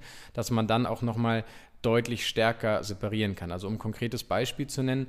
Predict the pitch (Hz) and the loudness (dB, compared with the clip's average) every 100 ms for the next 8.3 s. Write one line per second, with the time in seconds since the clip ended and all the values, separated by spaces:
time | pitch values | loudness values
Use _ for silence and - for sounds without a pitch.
0 | - - - 113 113 113 113 117 113 113 | -8 -18 -6 0 2 2 0 2 2 2
1 | 110 101 101 - 127 139 120 127 135 113 | 0 -2 -4 0 2 2 0 -2 0 0
2 | 110 104 87 82 107 90 - 110 139 - | 2 2 0 -4 -4 -4 -2 0 0 0
3 | 135 131 107 107 104 - 107 123 127 110 | -2 0 0 0 -2 -2 0 2 2 0
4 | 90 165 - - - 101 - 101 135 127 | -2 -4 -4 -6 0 0 0 0 -2 -4
5 | 120 - - 107 123 123 113 113 117 113 | -8 -10 -2 -2 0 -2 -2 -2 -2 -4
6 | - 120 127 127 - - 110 101 101 107 | -4 -2 -2 -4 -10 -8 -4 -2 -2 -2
7 | - 104 98 113 - - 98 - 123 - | -4 -4 0 -2 -2 -8 -8 -2 -4 -2
8 | 170 180 - | -4 -4 -8